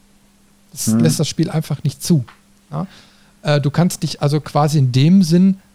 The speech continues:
Speaker 1: an der Stelle verskillen. Und dann hast du hinterher das Problem, dass du insgesamt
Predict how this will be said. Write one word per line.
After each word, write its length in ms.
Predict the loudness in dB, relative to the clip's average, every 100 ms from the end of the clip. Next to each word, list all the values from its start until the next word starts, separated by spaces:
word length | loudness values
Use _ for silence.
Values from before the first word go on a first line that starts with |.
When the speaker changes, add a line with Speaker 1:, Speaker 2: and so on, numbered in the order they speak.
| _
Speaker 1:
an 140 | -2 0
der 120 | 0
Stelle 260 | 0 0 0
verskillen. 760 | -2 -4 0 2 2 0 -4 -12 _ _ _ _ -20 -20 _ -20 _
Und 140 | 0 2
dann 140 | 4
hast 200 | 2 2
du 40 |
hinterher 280 | 2 4 4
das 160 | 2 0
Problem, 420 | -2 0 2 2
dass 140 | 0
du 100 | -2
insgesamt 580 | -4 -2 2 2 0 -4